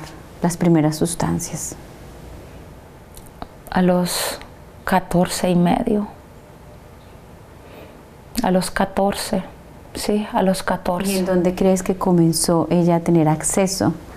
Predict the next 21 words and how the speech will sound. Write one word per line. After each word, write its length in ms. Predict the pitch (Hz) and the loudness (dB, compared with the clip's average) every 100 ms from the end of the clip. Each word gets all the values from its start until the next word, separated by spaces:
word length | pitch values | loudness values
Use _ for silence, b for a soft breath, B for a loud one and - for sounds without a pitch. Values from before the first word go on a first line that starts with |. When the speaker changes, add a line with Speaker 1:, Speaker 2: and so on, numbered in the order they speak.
| B B B B - | B B B B -4
Speaker 1:
a 100 | 175 | -2
estas 300 | 170 160 160 | 0 -2 0
drogas 340 | 165 165 165 | 0 0 0
ilegales? 600 | 151 151 - 160 - - - - - - - - - - | 0 0 -2 -6 -12 -16 -18 -20 -20 -20 -20 -16 -14 -4
Speaker 2:
En 160 | 190 190 | 2 4
las, 240 | 180 - | 4 2
en, 300 | - 180 175 - | 0 4 2 2
en 200 | 190 185 | 2 4
la 60 | |
high 240 | 170 160 160 | 2 0 -2
school. 300 | - - 190 - - - - - - - | -6 -10 -12 -14 -20 -20 -20 -20 -16 -4
En 120 | 185 | -2
la 80 | 165 | -2
high 220 | 160 202 | -2 -4
school, 300 | - - 180 | -4 -4 -2
definitivamente. 1120 | 180 175 180 175 170 180 165 175 214 214 - - - - - - B B B - | 0 0 0 -2 0 -2 0 2 2 2 -2 -14 -18 -20 -18 -20 B B B -8
Speaker 1:
¿Qué 120 | - 220 | -4 -2
te 140 | 220 | 2
dicen 300 | 226 226 233 | 2 2 -4
sus 240 | 226 220 | -4 -6
amigas? 520 | 196 185 190 180 170 | -4 -2 -2 -2 -6